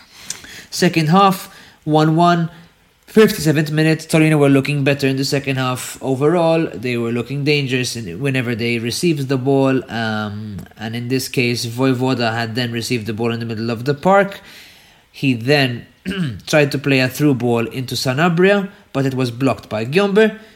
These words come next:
but only as far as Miranchuk. The Russian, who was then on the edge of the area, looks around to see his options. He then starts to push the ball forward. Three Salernitana players try to press him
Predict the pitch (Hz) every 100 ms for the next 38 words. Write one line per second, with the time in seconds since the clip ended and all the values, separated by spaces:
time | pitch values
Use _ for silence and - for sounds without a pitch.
0 | _ _ - 160 170 160 139 127 139 131
1 | 123 127 117 104 104 - - 143 156 175
2 | 170 151 123 127 - 151 143 139 120 147
3 | 139 127 131 143 139 120 117 151 160 131
4 | 113 110 - _ _ _ _ _ _ -
5 | 175 175 160 139 123 123 135 131 120 131
6 | 190 - 190 190 175 - - _ _ -
7 | 160 165 156 131 143 120 - - 135 -
8 | 110 117 117 - 180 175 180 170 - -
9 | _ _ _ _ _ - 170 202 254 165
10 | 120 - 147 143 139 139 139 139 170 135
11 | 120 - 151 131 - - 147 - 151 151